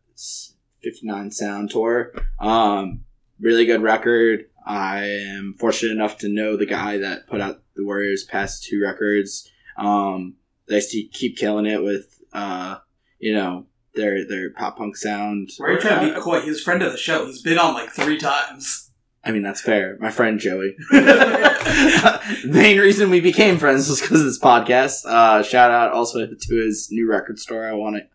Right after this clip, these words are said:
Speaker 1: wanna hear records in, uh, Watertown, Massachusetts. They're also online. Um, but regardless, uh, g-, getting back to the band, um, Warriors is a band that keeps growing. I think will g-, gain more and more,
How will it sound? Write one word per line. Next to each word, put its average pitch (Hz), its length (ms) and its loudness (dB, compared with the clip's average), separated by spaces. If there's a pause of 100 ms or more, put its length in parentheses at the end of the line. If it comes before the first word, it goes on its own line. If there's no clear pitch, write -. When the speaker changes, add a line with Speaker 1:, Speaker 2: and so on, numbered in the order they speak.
(280)
Speaker 1:
wanna 110 240 2
hear 110 280 4
records 107 440 2
in, 104 180 0
uh, 104 140 -2
Watertown, 107 480 -2
Massachusetts. 113 800 -4
They're 107 160 -4
also 104 200 -6
online. 104 460 -10 (400)
Um, 117 560 6 (240)
but 147 340 6
regardless, 139 580 4
uh, 139 320 4 (120)
g-, 160 140 4
getting 156 220 6
back 139 200 4
to 131 80 0
the 120 100 6
band, 113 400 2
um, 110 340 2
Warriors 143 400 6
is 131 120 -6
a 123 40 -2
band 117 260 4
that 110 120 -4
keeps 120 180 0
growing. 113 580 -2
I 110 100 -4
think 107 260 -2
will 104 340 0 (260)
g-, - 220 -20
gain 113 340 -4
more 110 200 -4
and 107 120 -4
more, 107 420 -4